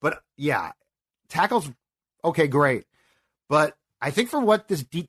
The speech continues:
what this defense is trying to achieve, and they're definitely going to start to dissect it a bit,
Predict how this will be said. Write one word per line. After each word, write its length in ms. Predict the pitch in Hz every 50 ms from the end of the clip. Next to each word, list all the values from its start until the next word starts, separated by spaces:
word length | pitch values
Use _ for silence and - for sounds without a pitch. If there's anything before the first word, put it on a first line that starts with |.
| _ _
what 220 | 131 135 160 170
this 120 | - 214 -
defense 300 | - 240 240 262 247 -
is 80 | 151
trying 240 | - - 175 175 175
to 80 | 160 156
achieve, 460 | 139 - - - 170 165 143 123 - - -
and 160 | 127 127 127 - 120
they're 180 | 131 139 135
definitely 440 | 127 123 214 220 226 226 190 185 170
going 280 | 143 - 151 143 143 139
to 80 | - 120
start 300 | - 143 135 127 - _
to 80 | - 123
dissect 500 | - 131 120 107 - - 117 117 - -
it 100 | 185 190
a 20 |
bit, 260 | 170 233 247 262 247